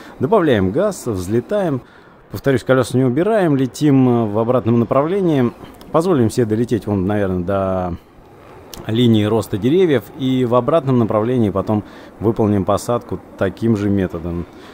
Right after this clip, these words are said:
Ну, я не мо-, не знаю, не могу себе представить, что на каком-то поршневом самолёте можно было бы изобразить <laughs> что-то подобное, а это просто, ну, такое веселье, да. Полный газ,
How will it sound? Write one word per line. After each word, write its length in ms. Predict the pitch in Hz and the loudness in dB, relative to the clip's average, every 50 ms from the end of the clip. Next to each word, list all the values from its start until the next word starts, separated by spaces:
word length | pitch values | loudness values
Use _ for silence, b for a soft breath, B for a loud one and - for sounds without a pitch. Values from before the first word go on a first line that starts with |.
| B B - - | B B -10 -6
Ну, 100 | 101 110 | -2 -2
я 160 | 117 123 123 | 0 2 2
не 80 | 127 135 | 2 2
мо-, 140 | 135 131 | 2 2
не 120 | 127 127 135 | 0 0 2
знаю, 200 | 127 123 110 101 | 2 2 2 2
не 80 | 101 | 2
могу 180 | 110 120 123 127 | 2 0 0 -2
себе 140 | - 120 90 | -2 -4 -4
представить, 400 | 101 101 - - 110 98 95 - | -6 -8 -6 -4 -2 -2 -2 -4
что 100 | - 101 | -4 -6
на 80 | 95 | -4
каком-то 320 | 90 101 92 104 101 87 90 | -4 -4 -4 -4 -4 -6 -6
поршневом 460 | - - 104 - - 110 107 107 95 | -6 -8 -8 -6 -4 -2 -2 -2 -2
самолёте 420 | - - 101 101 104 117 120 104 | -4 -4 -4 -2 -2 -2 -2 -2
можно 220 | 95 92 95 90 90 | -4 -4 -2 -4 -4
было 160 | 87 92 90 | -4 -6 -6
бы 100 | 87 90 | -6 -6
изобразить 540 | 87 87 90 95 101 101 101 95 104 127 - | -6 -6 -4 -2 -2 0 0 0 0 -2 -4
<laughs> 40 | - | -6
что-то 300 | - - 104 98 98 92 | -6 -6 -4 -4 -4 -4
подобное, 540 | - 104 101 104 127 135 113 104 90 85 B B B B B B - | -2 -2 -2 0 0 0 0 -2 -2 -4 B B B B B B -10
а 100 | - 90 | -6 -4
это 220 | 98 101 95 101 92 | -4 -4 -4 -4 -6
просто, 320 | 87 95 101 92 - 90 | -6 -6 -8 -8 -6 -6
ну, 160 | 92 95 92 | -6 -4 -4
такое 300 | 87 98 92 - 107 104 | -6 -6 -4 -4 -2 -2
веселье, 420 | 98 95 87 - - 95 85 82 80 | -2 -2 -4 -6 -6 -6 -6 -6 -6
да. 160 | 80 95 98 | -6 -6 -6
Полный 340 | - - 139 139 147 160 160 | -4 -2 0 2 2 2 2
газ, 280 | 175 208 233 - B | 0 0 -2 -2 B